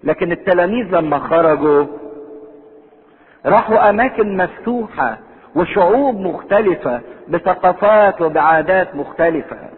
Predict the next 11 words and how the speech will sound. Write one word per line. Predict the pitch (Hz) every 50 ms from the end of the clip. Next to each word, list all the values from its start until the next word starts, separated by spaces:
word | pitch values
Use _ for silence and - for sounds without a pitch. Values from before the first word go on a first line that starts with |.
| - - _ _ _ _ _ _ _ _ _ _ _ _ _ - - - - - _ -
وكانت | - 147 - 254 277 311 - -
المعجزة | 294 285 269 262 247 233 226 214 294 330 262 269 262
العظيمة | 240 220 202 196 190 170 151 220 277 285 262 226 190
اللي | 165 160
عملوها | 151 147 151 151 147 147 156 185 220 220 196 175 170 165 160 165 156 147 139
هؤلاء | 139 147 143 147 165 190 - 156
التلاميذ | 147 - - 139 127 135 135 135 139 156 156 151 139 127 117 110 - - - - - - - - 123
واللي | 127 135 135 139
اتعملت | 131 135 139 147 170 208 220 202 156 139 131 113
برضك | 117 135 165 196 180 135 135 127
بالمسيح، | 113 107 110 123 123 120 120 120 - - 143 147 143 139 135